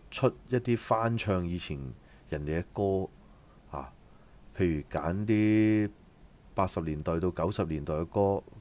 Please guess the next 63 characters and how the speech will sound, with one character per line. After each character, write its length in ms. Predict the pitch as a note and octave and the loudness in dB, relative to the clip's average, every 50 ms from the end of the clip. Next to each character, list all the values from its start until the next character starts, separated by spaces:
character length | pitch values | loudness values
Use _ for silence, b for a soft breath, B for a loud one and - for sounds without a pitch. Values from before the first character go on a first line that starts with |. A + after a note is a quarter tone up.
| - - - - - - - - - | -20 -20 -20 -20 -20 -20 -20 -20 -8
咁 200 | - F2 F#2 G2 | -6 -4 -2 0
啊 260 | F#2+ F2 E2 D2+ D2 - - - - - - - - | 0 0 0 0 -2 -6 -10 -18 -20 -20 -20 -20 -16
改 120 | - - D#2 | -4 -2 0
編 260 | E2+ F#2 - - A2 | 0 0 0 -2 0
一 40 | A2 | 0
下 260 | A2 G#2 G2 F#2 F2+ | 2 2 2 2 2
啦。 260 | F#2 F#2+ G2 G2 G2 G2+ | 2 2 2 2 2 2
因 80 | G2+ | 2
為 180 | F#2+ F#2 E2+ D2+ | 2 2 0 0
而 120 | D#2 F2 | 0 0
家 60 | F2+ | 2
有 140 | F#2 F#2 F2 | 2 2 2
阿 80 | E2+ E2+ | 2 0
Johnny 440 | - G2+ F#2+ F#2+ G2 F#2 D#2 C2+ - | 0 0 0 0 0 -2 -4 -6 -6
負 160 | - D#2+ D2+ | -6 -4 -4
責 100 | D#2+ D#2+ | -4 -6
改 120 | - C#2+ D2 E2 | -6 -6 -6 -6
編， 240 | - - F#2+ F#2 F2+ B B B B B B B B B B | -4 -4 -6 -6 -6 B B B B B B B B B B
其 120 | - - F#2 | -4 0 0
實 80 | F2+ | 0
改 120 | - - F#2 G#2+ A2+ | 4 4 6 6 6
編 120 | F#2+ B2 B2+ | 6 4 4
一 40 | B2+ | 6
下， 420 | B2+ A#2+ G#2 G2+ F2+ F#2 G2 G2+ - b b b b b b - | 6 4 6 4 4 4 2 0 -4 b b b b b b -2
跟 160 | - C3 C3 | 2 4 4
住 120 | C3 A#2 G2 | 4 4 2
出 160 | - - B2 | 2 0 -2
隻 160 | - A2 G2 - - | 0 0 -2 -2 -2
碟， 220 | - F2 F2 G#2 - - - - - | -4 -4 -4 -4 -6 -8 -16 -20 -8
哇！ 200 | - A2 G2 F2 | -2 0 2 2
我 220 | D#2+ C#2 F2 F#2+ G2+ | 2 2 2 2 2
諗 260 | G2 F#2+ A2+ A#2+ A#2+ | 2 2 0 -2 -2
嗰 280 | - - D2 D#2 F#2 - | -4 -2 0 0 0 2
隻 140 | - G#2 F2 | 0 -2 -2
碟 220 | - - E2+ F2 F#2+ - - - - - - - | -2 -4 -4 -4 -4 -8 -14 -20 -20 -20 -6 0
都 280 | B2+ A#2+ A#2 A#2 A#2 | 2 4 4 4 4
嗰 160 | G#2+ G2+ G#2+ G#2+ | 4 2 2 4
個 160 | G#2+ G2 F#2 | 4 2 2
受 180 | - - E2+ | 2 0 -2
歡 200 | E2 - A2+ A2 | 0 0 0 0
迎 80 | F#2+ E2 | 0 -2
程 200 | - - C#2 C#2+ | -4 -8 -8 -4
度 140 | D2+ D2 D2+ | -4 -4 -2
都 180 | G2 F#2+ F2 | 0 -2 0
可 140 | E2+ E2+ F2 | 0 0 -2
以 60 | E2 | -2
好 160 | D2 D2 C#2+ C#2+ D2 - | -2 -2 -4 -4 -6 -8
高。 280 | - E2+ E2 D#2+ D2+ D2+ - B B B B B B B B B B B B B | -6 -4 -4 -4 -4 -6 -10 B B B B B B B B B B B B B
即 140 | - - C3 | 0 4 6
係 60 | A#2+ G#2+ | 6 6
由 200 | G2+ E2+ E2 E2 | 6 4 2 0
以 180 | E2 F#2 F#2+ | 0 -2 -4
前 240 | F2+ - - E2 D#2+ D2+ | -4 -4 -6 -8 -6 -4
睇 200 | E2 F2+ G2 - | 0 0 0 2
八 160 | - G2 F#2+ | 2 2 2
十 140 | - - F2 | 2 0 -2
年 200 | E2 D#2 D2 D2+ | -2 -4 -4 -4
代、 140 | E2 D#2+ | -4 -4
九 180 | D2+ - F2 G#2 | -2 0 -2 -2
十 140 | A2 - F2 | 0 -2 -4
年 240 | E2 E2 D2+ D2 D2 | -4 -4 -4 -6 -4
代 120 | - D#2 | -4 -2
嘅， 520 | D2 D2+ D#2 D#2 E2+ E2 E2 D#2+ D#2+ D#2+ | -2 -2 -2 -2 -2 0 0 0 -2 -4